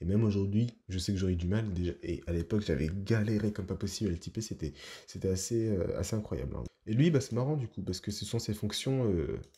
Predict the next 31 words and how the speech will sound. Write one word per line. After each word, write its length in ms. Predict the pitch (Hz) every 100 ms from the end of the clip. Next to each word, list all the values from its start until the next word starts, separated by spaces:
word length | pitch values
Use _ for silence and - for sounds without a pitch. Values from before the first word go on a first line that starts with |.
| _ -
du 280 | 101 98 104
haut 140 | 135
qui 120 | 143
sont 120 | -
masculines, 600 | 98 92 - 92 120 143 139 _ _ _
ce 120 | -
sont 140 | 107 107
ses 120 | 101
fonctions 320 | 107 107 120
du 140 | 110
bas 160 | 98 117
qui 120 | 135
sont 180 | - 101
doublement 440 | 95 98 104 104
activées 560 | 101 101 98 98 127 127
et, 160 | - 107
et 40 |
qui 80 | -
sont 160 | 104
féminines, 600 | 104 104 95 95 120 131 104 - - _ -
et 60 | 110
qui 140 | 117
sont 140 | -
ses 140 | 117 107
fonctions 300 | 107 104 104
inférieures, 340 | 101 98 104
enfin 180 | 117 87
bref. 300 | 82 101 - _ _ - - -
Et 300 | 147 180 180 - _
pour 140 | - 107
terminer, 560 | 101 92 87 104 131